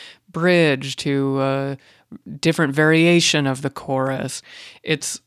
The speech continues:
like, that kind of, like, it, it's still in that mode of thought. Uh,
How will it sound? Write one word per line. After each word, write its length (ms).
like, 340
that 400
kind 380
of, 180
like, 400
it, 140
it's 220
still 320
in 220
that 240
mode 680
of 100
thought. 500
Uh, 560